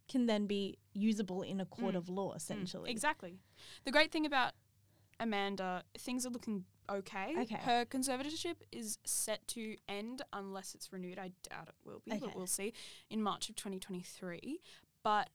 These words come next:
Speaker 2: she has spoken out in the last few days and basically said that, like, her conservatorship can end at any time if a judge rules so.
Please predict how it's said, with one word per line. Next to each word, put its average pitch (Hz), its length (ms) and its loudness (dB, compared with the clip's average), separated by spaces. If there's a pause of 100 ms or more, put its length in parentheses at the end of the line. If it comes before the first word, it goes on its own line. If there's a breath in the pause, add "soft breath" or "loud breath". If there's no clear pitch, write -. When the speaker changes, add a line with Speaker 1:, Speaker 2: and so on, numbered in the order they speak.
(140)
Speaker 2:
she 220 320 0
has 220 120 -4
spoken 202 360 -2
out 180 240 -4 (120)
in 196 60 -4
the 190 60 -2
last 180 320 -2
few 185 100 -8
days 170 480 -4
and 180 140 -6
basically 180 400 -8
said 180 180 -6
that, - 140 -12
like, 180 140 -14
her - 140 -8
conservatorship 220 540 -4 (100)
can 185 220 -6
end 175 380 -6
at 143 80 -10 (120)
any 185 220 -4
time 175 560 -8
if 190 140 -12
a 196 40 -10
judge 170 340 -8
rules 151 200 -12
so. - 180 -12